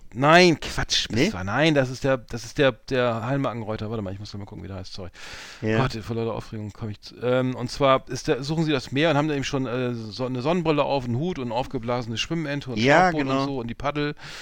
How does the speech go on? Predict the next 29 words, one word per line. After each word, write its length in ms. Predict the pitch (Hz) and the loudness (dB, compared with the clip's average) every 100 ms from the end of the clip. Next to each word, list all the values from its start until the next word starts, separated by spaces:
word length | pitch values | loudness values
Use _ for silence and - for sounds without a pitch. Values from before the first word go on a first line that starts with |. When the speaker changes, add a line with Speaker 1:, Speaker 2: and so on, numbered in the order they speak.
| - - | -14 -4
Speaker 1:
und 160 | 131 | -2
finden 220 | - 190 | 0 0
das 200 | 156 143 | 0 0
Meer 180 | 156 190 | 4 6
aber 160 | 156 120 | 6 4
nicht 180 | 131 143 | 0 -4
und 100 | 123 | -6
suchen 240 | 147 151 | -6 0
aber 340 | 147 143 139 - | 4 6 4 2
irg-, 180 | 143 | -4
irg-, 180 | 123 143 | -4 -4
irgendwie 240 | 117 143 139 | -4 -4 -2
immer 220 | 135 123 | -2 2
weiter 400 | 135 165 131 135 | 2 2 2 0
und 180 | 123 120 | -2 -6
es 200 | 117 120 | -10 -10
ist 140 | 123 | -6
auch 100 | 135 | -6
kein 200 | - 147 | -2 0
Mensch 260 | 147 143 - | 2 0 0
da. 320 | 143 143 220 - - - - - | 2 4 2 -2 -16 -18 -18 -8
Also 180 | 131 131 | -4 0
man, 180 | 135 139 | 0 0
sind 160 | 135 | -2
nur 140 | 156 123 | 0 2
Autos 460 | 147 180 165 170 | 2 0 -2 -4
oder 360 | 151 135 127 127 80 80 | -2 0 2 0 -4 -4
eben 120 | 143 | 0
nur, 200 | 151 | 2